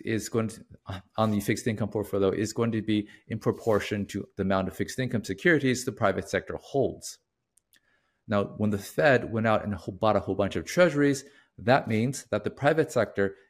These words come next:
is holding less, uh, fixed income securities because the Fed bought it for them. And they bought it for them. So instead of holding these treasuries, the private sector holds these, let's say, deposits, which, uh,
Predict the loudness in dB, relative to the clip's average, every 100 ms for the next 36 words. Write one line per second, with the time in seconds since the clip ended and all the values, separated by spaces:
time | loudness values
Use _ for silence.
0 | _ _ -4 -4 -6 _ -8 -2 -2 -2
1 | -4 2 2 2 -4 -10 _ _ _ -14
2 | -14 _ -8 -6 -6 -6 -6 -8 -6 -4
3 | -4 -8 -12 _ -4 -4 -4 -4 -2 -2
4 | 0 2 2 0 -4 -4 -4 -6 _ -20
5 | -20 -20 -8 -2 2 2 0 0 0 2
6 | 0 0 -2 -2 -2 2 2 2 2 2
7 | 0 2 2 4 4 2 0 -2 0 0
8 | 0 -2 -4 -2 -2 -2 -2 -4 -4 _
9 | _ _ _ -2 0 -2 0 0 0 -6
10 | -12 -14 -6 -6 -6 -10 _ _ _ -12
11 | -8